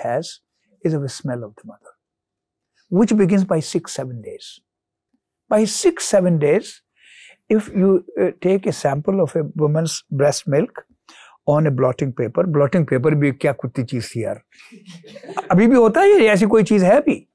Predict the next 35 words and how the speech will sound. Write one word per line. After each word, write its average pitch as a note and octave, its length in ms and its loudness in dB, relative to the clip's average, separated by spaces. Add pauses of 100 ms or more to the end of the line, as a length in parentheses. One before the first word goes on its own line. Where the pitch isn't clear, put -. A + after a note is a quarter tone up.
अब E3+ 80 2
नहीं F3 140 2
होगी, B2+ 340 -2 (560)
आप E3+ 120 2
लोगों G#3+ 180 4
को A3+ 60 4
पता G#3 180 2
ही A3+ 60 4
नहीं A#3+ 100 4
होगा G#3 160 6
ब्लॉटिंग E3+ 420 4
पेपर D3+ 240 2
क्या C3 120 -2
चीज़ B2 160 -4
होती G#2 220 -8
है, G#3 60 -18 (840)
हैं? E4 100 0 (960)
लैब्स E3+ 300 4
में D3+ 160 0
होता A2+ 260 -6
है। - 80 -14 (420)
अच्छा, - 340 -10 (840)
तो D#3 300 0 (360)
एक G3 160 2
चीज C#4 240 2
थी A#3 80 4
ब्लॉटिंग E3 400 2
पेपर, - 340 -8 (560)
जैसे D#3 200 0
चॉक D#3+ 460 0
होती, C#3 180 -2
होती C3+ 320 -8
थी B2+ 220 -10
एक A2+ 160 -14
चीज। A2 280 -18